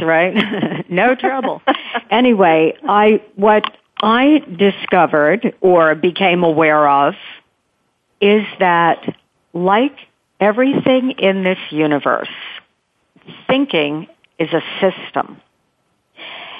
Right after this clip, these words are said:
And so when you look at, and you know, we know this, music is a system. If you want to write songs, right, and sing them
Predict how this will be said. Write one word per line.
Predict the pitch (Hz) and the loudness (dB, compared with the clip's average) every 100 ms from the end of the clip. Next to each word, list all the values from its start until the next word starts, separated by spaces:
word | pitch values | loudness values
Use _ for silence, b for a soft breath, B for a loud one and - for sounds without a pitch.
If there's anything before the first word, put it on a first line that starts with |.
| B B 190 | B B -2
And | 185 - | 0 2
so | 220 | 2
when | 208 208 | 4 2
you | 202 202 | 0 -2
look | 185 202 320 - - - | 0 0 0 -2 -8 -2
at, | 170 165 - | 0 0 0
and | 190 214 | -2 0
you | |
know, | 208 165 156 - _ _ _ - | 2 2 0 -6 _ _ _ -4
we | 196 | 0
know | 202 233 202 | 2 2 0
this, | - - - - _ | -2 -10 -14 -20 _
music | 160 160 160 147 190 196 | -6 0 0 0 -4 -2
is | 226 | -4
a | 233 226 | -4 -4
system. | 240 - - 311 392 _ | -6 -6 -4 -4 -4 _
If | - - | -14 -12
you | 147 | -6
want | 147 147 | -2 0
to | 147 | 0
write | 151 156 160 - - - _ - - - | 0 0 0 -4 -14 -16 _ -20 -10 -2
songs, | 160 160 170 247 339 - - - | 0 2 0 0 -4 -6 -16 -6
right, | 160 170 240 349 - _ - | -2 2 2 0 -6 _ -2
and | 170 170 - | -2 -2 -2
sing | 185 165 170 | 0 0 0
them | 185 254 | 4 4